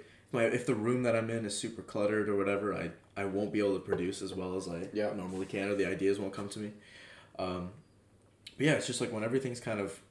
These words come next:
Speaker 1: calm and set up in life, <laughs> then
Speaker 2: Yeah,
Speaker 1: I can
Speaker 2: that's
Speaker 1: make the best
Speaker 2: true.
Speaker 1: music. I'm not worried about anything,
Speaker 2: And there's
Speaker 1: so.
Speaker 2: a lot of people that, um, I forget who I was watching or listening to, and they were talking about with many people with other issues in their life,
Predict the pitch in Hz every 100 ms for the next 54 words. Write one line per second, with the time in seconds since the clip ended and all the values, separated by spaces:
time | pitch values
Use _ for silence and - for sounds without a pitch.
0 | _ - 92 95 101 - - 98 92 87
1 | - 95 92 85 92 92 92 - - -
2 | - 190 - - - 269 131 - 101 110
3 | 92 120 101 95 98 101 107 95 95 92
4 | 90 90 92 98 110 139 131 143 113 139
5 | 151 - 131 131 127 120 113 - 117 110
6 | 107 - - - 147 165 165 127 107 -
7 | 107 113 - 104 104 110 - - - -
8 | - 113 110 - - - 156 185 143 147
9 | 165 151 131 131 120 127 156 180 139 135
10 | 135 123 - 113 117 113 98 104 123 135
11 | 135 131 131 139 120 -